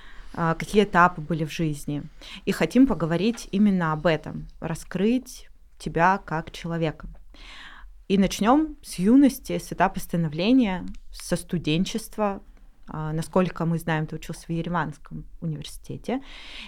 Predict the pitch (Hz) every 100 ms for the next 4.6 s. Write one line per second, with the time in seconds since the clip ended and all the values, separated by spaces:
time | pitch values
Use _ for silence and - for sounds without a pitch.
0 | - - 165 160 160 151 170 - 175 247
1 | 247 175 175 196 185 165 151 208 - -
2 | - - - - - 170 165 160 151 151
3 | - - - 196 202 160 160 - 165 196
4 | - 160 - 156 151